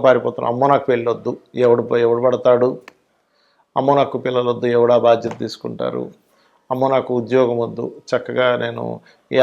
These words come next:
ఆశ్రమంకి వెళ్ళిపోతాను" అని అనుకుంటున్నారు. కానీ ఇక్కడ మీరు అర్థం చేసుకోవాల్సింది ఏంటంటే ఇవన్నీ మీ యొక్క కర్మలు.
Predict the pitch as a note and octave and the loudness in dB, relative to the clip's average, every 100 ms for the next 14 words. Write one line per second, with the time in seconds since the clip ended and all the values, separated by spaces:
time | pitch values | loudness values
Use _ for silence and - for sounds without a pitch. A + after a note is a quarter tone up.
0 | B2+ B2+ B2+ B2 A#2+ A#2+ A2+ A2+ - B2 | 6 4 -2 -4 0 0 0 -4 -4 -4
1 | B2 B2 - B2+ B2 A2 A2+ G#2+ A#2 A#2 | -4 -8 -2 2 2 0 -6 -6 -6 -6
2 | - _ A#2 A#2 A#2 B2 C#3+ - - _ | -8 _ -4 0 0 0 -2 -2 -8 _
3 | _ B2+ C3 A#2+ A#2+ A#2 G#2+ B2 B2 A2 | _ -8 -6 -4 -4 -4 -6 -4 -4 -4
4 | - B2+ A2 A2+ A#2+ C3 C3 A#2+ A#2+ B2+ | -4 -4 -4 -8 -10 -6 -4 -4 -6 -4
5 | C#3 C3 B2+ B2+ D#3 D3+ - B2 B2+ C3+ | -4 -6 -8 -8 -8 -8 -4 -4 -2 -4
6 | - | -4